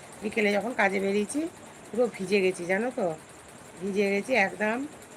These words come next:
এসে জামা কাপড় ছেড়ে তারপরে একটু বসলাম, চা পানি খেলাম। আর জানো তো বন্ধুরা, আজকে আমার হাতটা কেটে গেছে, এত মন খারাপ লাগছে, হাতটা কেটে গেছে। কাল কি করে কাজে যাব, কি করে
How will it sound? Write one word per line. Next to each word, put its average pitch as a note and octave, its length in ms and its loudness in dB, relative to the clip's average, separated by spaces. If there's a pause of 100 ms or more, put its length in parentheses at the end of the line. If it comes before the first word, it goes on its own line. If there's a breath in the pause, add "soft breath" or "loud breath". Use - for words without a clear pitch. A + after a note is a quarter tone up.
(120)
এসে G3+ 240 -8
জামা F3+ 260 0
কাপড় G#3 320 -10
ছেড়ে G3 240 -2 (840)
তারপরে F3 340 0 (400)
একটু - 160 -12 (500)
বসলাম, G3 340 -2 (100)
চা - 100 2 (120)
পানি G3 180 -4 (100)
খেলাম। G3 300 0 (920)
আর D#3 300 2
জানো F#3+ 240 6
তো C4 60 2
বন্ধুরা, G#3+ 360 4 (100)
আজকে - 180 0
আমার G3+ 240 2
হাতটা E3 300 0
কেটে E3+ 340 0
গেছে, D3+ 220 -6 (600)
এত E3 200 -2
মন A3 220 4 (100)
খারাপ A#3+ 240 6
লাগছে, G#3+ 360 4 (180)
হাতটা F3 260 -2
কেটে F#3+ 260 -2
গেছে। F#3+ 280 0 (600)
কাল F3+ 200 6
কি G3 80 -4
করে F#3+ 200 2
কাজে F3 380 4
যাব, F#3 140 6 (340)
কি G3 160 -10
করে F3+ 140 0